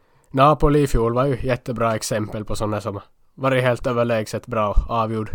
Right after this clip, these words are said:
ligan tidigt. Det är ju ganska bra exempel,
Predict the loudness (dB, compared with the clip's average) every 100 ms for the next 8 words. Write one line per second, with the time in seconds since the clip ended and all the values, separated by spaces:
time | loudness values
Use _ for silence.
0 | -4 -2 -2 -2 -4 -4 -6 -6 -8 -8
1 | -6 -8 -12 _ _ _ _ -14 -10 -4
2 | -6 -6 -4 -2 -2 -4 -18 _ -8 -6
3 | -2 0 0 0 -6 -8